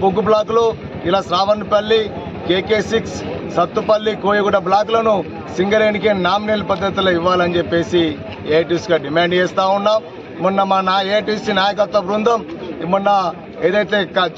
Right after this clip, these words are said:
కేంద్ర కార్మిక శాఖ మంత్రి ఉన్నాడో కిషన్ రావు గారి రెడ్డి గారికి కలిసి వారికి విజ్ఞప్తి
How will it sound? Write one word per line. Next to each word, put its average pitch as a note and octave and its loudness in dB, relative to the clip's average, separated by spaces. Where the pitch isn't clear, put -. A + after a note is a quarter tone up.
కేంద్ర G#3 0
కార్మిక G3 0
శాఖ F#3+ 0
మంత్రి F3+ -2
ఉన్నాడో G#3+ 2
కిషన్ G#3 2
రావు G3+ 2
గారి F#3+ 0
రెడ్డి F#3+ -2
గారికి F#3+ 0
కలిసి G3 2
వారికి F3 0
విజ్ఞప్తి F#3 0